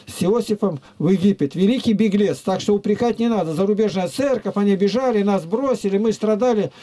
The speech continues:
Я говорю, где страдали? По курортам, с чужими женами. Страдальцы нашлись. Вот первые, которые остались, не успели уйти за границу. Это страдальцы. А вы-то какой? Полностью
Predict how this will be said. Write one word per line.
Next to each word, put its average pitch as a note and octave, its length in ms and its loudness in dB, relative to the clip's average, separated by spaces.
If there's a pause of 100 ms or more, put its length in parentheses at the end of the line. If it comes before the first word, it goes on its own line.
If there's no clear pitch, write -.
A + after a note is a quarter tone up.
(140)
Я G3 100 2
говорю, G#3+ 160 0
где B3 180 0
страдали? G#3+ 380 -2
По G#3+ 140 -4
курортам, B3+ 520 -2
с C#3 40 -12
чужими A3+ 340 0
женами. G3+ 540 -2 (720)
Страдальцы A3+ 640 -2
нашлись. F3+ 540 -2 (580)
Вот - 160 -2
первые, C#4+ 400 0
которые A3 360 0
остались, G3+ 380 -4
не G#3+ 100 2
успели A3+ 340 0
уйти G#3+ 240 0
за G3+ 120 0
границу. F#3+ 440 0
Это E3+ 160 -2
страдальцы. A3 480 -2
А C4 100 0
вы-то B3 260 -2
какой? A#3 440 -2 (300)
Полностью A#3+ 600 -2